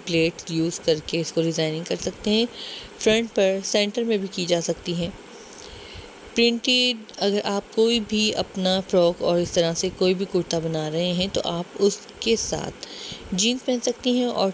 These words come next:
टाइट्स भी पहन सकती हैं। जीन्स आप चाहे वाइट लें, ब्लैक लें, ब्लू लें, हर तरह की जीन्स के साथ जो है आप लोग हर तरह के कलर जीन्स के साथ प्रिंटेड अपने जो है इस तरह की फ्रॉक ईजीली पहन सकती हैं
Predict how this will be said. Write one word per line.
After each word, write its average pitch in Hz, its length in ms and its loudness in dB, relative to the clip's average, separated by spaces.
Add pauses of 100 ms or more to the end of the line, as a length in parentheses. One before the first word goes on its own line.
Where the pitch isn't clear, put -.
टाइट्स 156 320 0
भी 170 80 -2
पहन 160 240 -2
सकती - 360 -6
हैं। - 140 -8 (840)
जीन्स 190 300 2
आप 175 160 -2
चाहे 175 200 2
वाइट 156 340 2
लें, 170 300 0 (120)
ब्लैक 151 400 2
लें, 165 360 -2 (300)
ब्लू 190 240 4
लें, 160 320 2 (160)
हर 220 200 2 (100)
तरह 180 240 2
की 170 160 -2
जीन्स 160 360 -2
के - 140 -6
साथ 151 260 0
जो 151 160 2
है 165 180 -2
आप 147 280 -6
लोग 170 60 -4 (180)
हर 175 200 4
तरह 165 200 2
के 180 100 0 (180)
कलर 185 320 4 (920)
जीन्स 175 300 2
के 180 100 -2
साथ 160 180 -2 (460)
प्रिंटेड 196 460 0
अपने 165 360 -2
जो 160 140 0
है 170 100 4
इस - 220 -4
तरह 160 180 2
की 170 120 -6
फ्रॉक 165 360 0
ईजीली 160 340 -2
पहन 151 220 -2
सकती - 300 -6
हैं 127 160 -8